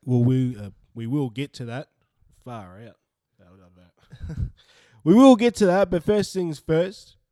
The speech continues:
the Intercontinental title match, Kevin Owens versus Dolph Ziggler. I liked it. I quite enjoyed it. Um,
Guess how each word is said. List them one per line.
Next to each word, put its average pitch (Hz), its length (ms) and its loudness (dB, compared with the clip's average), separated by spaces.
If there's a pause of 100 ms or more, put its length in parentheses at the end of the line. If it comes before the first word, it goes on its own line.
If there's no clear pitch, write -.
(460)
the 127 280 -10
Intercontinental 170 1300 -6
title 143 420 -6
match, 113 460 -14 (420)
Kevin 151 360 -6
Owens 123 340 -6
versus 113 260 -12
Dolph 117 300 -12
Ziggler. 101 600 -20 (840)
I 139 140 -8
liked 143 320 -8
it. 180 160 -10 (880)
I 113 100 -20
quite 135 220 -12
enjoyed 127 380 -12
it. 165 160 -14 (540)
Um, 123 580 -10